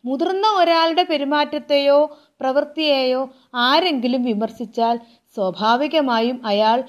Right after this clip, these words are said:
വിഷമിക്കുകയും ദേഷ്യപ്പെടുകയും ചെയ്യും. ഉടുപ്പിന്റെ കാര്യത്തിൽ പുലർത്തിയ നിസ്സംഗത ഇക്കാര്യത്തിൽ കാണിക്കാൻ അയാൾക്ക് സാധിക്കുന്നില്ല. കാരണം തന്റെ പ്രവൃത്തികളും സ്വഭാവവുമായി അയാൾ താദാത്മ്യം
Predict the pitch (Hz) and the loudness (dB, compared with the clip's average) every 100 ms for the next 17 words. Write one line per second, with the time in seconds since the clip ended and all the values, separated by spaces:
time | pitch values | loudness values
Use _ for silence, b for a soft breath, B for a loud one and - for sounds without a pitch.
0 | B B 262 381 392 370 262 240 233 240 | B B -6 -2 -2 -4 -4 -2 0 -2
1 | 233 B 220 277 311 466 453 214 196 196 | -6 B 2 2 4 0 2 0 0 -2
2 | 285 370 302 196 - _ _ - 208 202 | -4 -4 -6 -6 -14 _ _ -10 -8 -6
3 | 220 220 285 269 254 277 302 294 277 262 | -2 0 4 4 4 0 -2 -2 -2 -2
4 | 254 277 285 262 240 302 311 269 254 320 | -4 -2 -2 0 -2 -2 0 0 0 -4
5 | B B 320 330 466 330 302 294 339 359 | B B -8 0 2 4 2 0 -2 0
6 | 277 269 311 - 285 370 b b 262 277 | -2 0 -4 0 -2 -2 b b 0 4
7 | 285 285 294 392 440 392 359 302 226 190 | 6 6 2 -4 -2 0 0 0 -2 -2
8 | 190 - _ _ _ 208 190 208 247 247 | -8 -12 _ _ _ -4 -2 -2 -4 -6
9 | B _ 262 269 330 403 262 233 254 311 | B _ -2 0 0 0 0 0 -4 -4
10 | 269 240 233 233 B _ - 254 208 262 | 0 0 0 -4 B _ -4 -2 -2 0
11 | 302 349 302 240 233 240 269 B - 226 | 2 4 4 2 2 0 -2 B -4 2
12 | 247 226 262 - _ 247 226 226 247 247 | 4 4 2 -4 _ 0 2 4 4 4
13 | 269 | -2